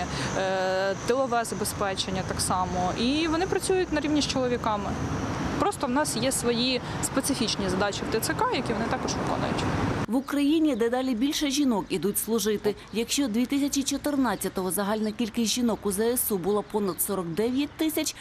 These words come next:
Speaker 2: то цього року вже понад шістдесят дві тисячі. Ірина Цимбал, Сергій Дністрян, програма «Вікна С Т Б»,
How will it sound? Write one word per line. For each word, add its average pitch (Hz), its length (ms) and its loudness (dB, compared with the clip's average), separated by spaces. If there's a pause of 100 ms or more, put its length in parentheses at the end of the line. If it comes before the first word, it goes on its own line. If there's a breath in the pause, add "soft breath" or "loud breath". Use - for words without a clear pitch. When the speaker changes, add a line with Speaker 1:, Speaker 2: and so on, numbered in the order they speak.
(120)
Speaker 2:
то 185 100 0
цього 180 360 0
року 285 240 0
вже 285 180 0
понад 226 480 -2
шістдесят 156 480 -2
дві 156 160 0
тисячі. 156 580 -2 (500 loud breath)
Ірина 233 400 2
Цимбал, 165 400 0
Сергій 170 180 0
Дністрян, 208 600 0
програма 247 420 0
«Вікна 175 320 0
С 160 100 -2
Т 202 120 -4
Б», 214 220 0